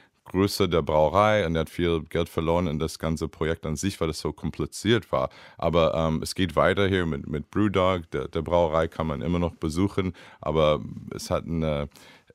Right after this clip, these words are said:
ich, ich wollte nur sagen, das heißt nicht, dass Craft Beer und das ganze Bierszene, ähm, ist ein Misserfolg und Flop, nur weil mit, mit, mit seinen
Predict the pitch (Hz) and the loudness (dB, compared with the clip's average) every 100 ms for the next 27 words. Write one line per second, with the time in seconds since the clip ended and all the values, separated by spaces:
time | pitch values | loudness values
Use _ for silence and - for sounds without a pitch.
0 | - - 78 - 87 - - - - 110 | -20 -12 -12 -10 -10 -12 -10 -8 0 2
1 | 110 98 92 95 87 82 101 101 104 98 | 4 4 4 4 2 2 0 2 2 0
2 | - 87 - 101 87 - 110 110 85 76 | 0 -4 2 2 2 0 0 4 4 2
3 | - - 87 82 - 92 87 85 76 95 | -4 -8 -4 -4 0 0 0 -2 0 0
4 | 98 - - 80 73 71 71 - 73 69 | 0 -2 -4 -2 -2 -2 -4 -6 -4 -4
5 | 69 65 - _ _ _ _ _ _ - | -4 -8 -12 _ _ _ _ _ _ -12
6 | - 80 78 73 85 - 71 - 73 69 | -8 -2 0 2 2 0 -4 -4 -4 -2
7 | 71 - - 71 67 - - 87 69 - | -4 -8 -8 -8 -8 -10 0 0 0 -4
8 | - 80 82 78 76 71 71 73 71 71 | -4 0 2 2 -2 -2 -2 0 -2 -4
9 | - - _ _ _ - 80 - 73 80 | -8 -20 _ _ _ -4 -2 -2 -4 -6
10 | - 76 71 80 78 | -6 -8 -6 -4 -4